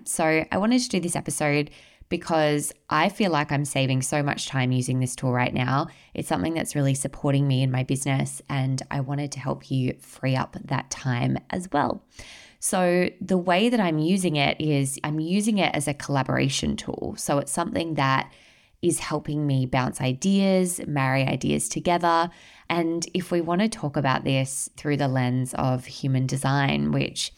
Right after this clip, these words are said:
I, of course, love, and I know so many of you do, for the majority of us,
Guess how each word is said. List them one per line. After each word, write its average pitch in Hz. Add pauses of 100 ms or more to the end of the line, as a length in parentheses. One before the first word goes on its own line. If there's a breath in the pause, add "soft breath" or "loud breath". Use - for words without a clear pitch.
(280 soft breath)
I, 160
of 156
course, 143
love, 139
and 135
I 135
know 131
so -
many 135
of 135
you 139
do, 147 (500 loud breath)
for 208
the 208
majority 151
of 156
us, -